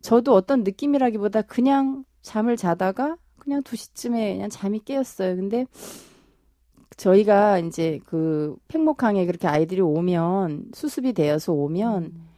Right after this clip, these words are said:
Speaker 1: 거기 앞에 현황판이 이렇게 있었어요. 이제 생각을 하고 있었죠. 마음의 준비를. 아, 우리 영만이는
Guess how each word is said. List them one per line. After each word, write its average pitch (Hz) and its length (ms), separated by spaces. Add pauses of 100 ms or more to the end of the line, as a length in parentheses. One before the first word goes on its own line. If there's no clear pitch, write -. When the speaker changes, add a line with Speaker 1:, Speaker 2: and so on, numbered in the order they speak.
(140)
Speaker 1:
거기 165 220
앞에 143 340
현황판이 302 600
이렇게 180 320
있었어요. 160 760 (680)
이제 302 100
생각을 294 420
하고 330 280
있었죠. - 460
마음의 170 320
준비를. 160 640
아, 165 240
우리 175 160
영만이는 185 920